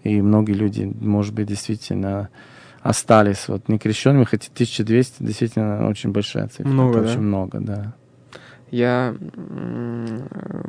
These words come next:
Speaker 2: просто вот к вашим
Speaker 1: Мгм.
Speaker 2: словам добавить насчет, э, таких разнотолковых течений, м, христианских в Америке. М, вышел сериал такой, по-моему, это H B O.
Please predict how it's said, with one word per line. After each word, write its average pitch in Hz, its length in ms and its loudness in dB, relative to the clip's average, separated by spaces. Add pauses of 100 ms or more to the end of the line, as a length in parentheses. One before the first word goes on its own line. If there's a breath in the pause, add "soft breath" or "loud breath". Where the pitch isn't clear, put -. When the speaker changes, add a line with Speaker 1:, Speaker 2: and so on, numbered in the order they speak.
Speaker 2:
просто 123 300 0
вот 113 220 -8 (340 loud breath)
к - 80 -20
вашим 104 240 4
Speaker 1:
Мгм. - 80 -2
Speaker 2:
словам 123 400 0
добавить 120 440 2 (460 loud breath)
насчет, 123 480 -2
э, 120 320 -2
таких - 320 -10
разнотолковых 120 1500 2
течений, 135 640 2 (440 soft breath)
м, 117 560 -2
христианских 131 640 -2
в - 40 -2
Америке. 131 540 0 (520 soft breath)
М, 123 800 -2 (380 loud breath)
вышел 123 360 0
сериал 131 400 2
такой, 117 380 0
по-моему, 120 540 0
это 117 160 -2
H 120 160 -2
B 117 120 0
O. 113 240 0